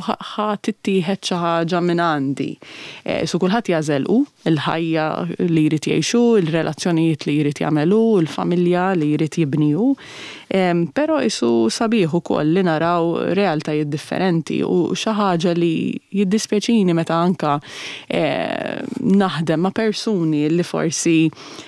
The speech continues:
eh, iħossu li m'hemmx dal-ispazju għalihom, hija din il-biża illi għax forsi huma, ħa, ħanajdu hekk, differenti fis-sens illi forsi m-, mhux, eh,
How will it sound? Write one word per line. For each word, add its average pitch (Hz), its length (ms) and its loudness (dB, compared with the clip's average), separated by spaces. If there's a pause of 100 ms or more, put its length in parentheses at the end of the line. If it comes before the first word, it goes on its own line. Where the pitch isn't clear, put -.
(120)
eh, - 320 -4
iħossu 180 400 0
li 180 100 2
m'hemmx 165 420 -2
dal-ispazju 170 680 -2
għalihom, 180 480 2 (360)
hija 220 200 4
din 254 200 6
il-biża 196 600 2 (300)
illi 196 500 4
għax 185 240 0
forsi 190 760 0 (160)
huma, 175 480 2 (560)
ħa, 156 220 -2
ħanajdu 156 320 2
hekk, 151 120 -2
differenti 175 600 0
fis-sens 175 720 -2 (420)
illi 180 220 4
forsi 165 340 -2
m-, 180 220 2
mhux, 170 480 0
eh, - 280 -6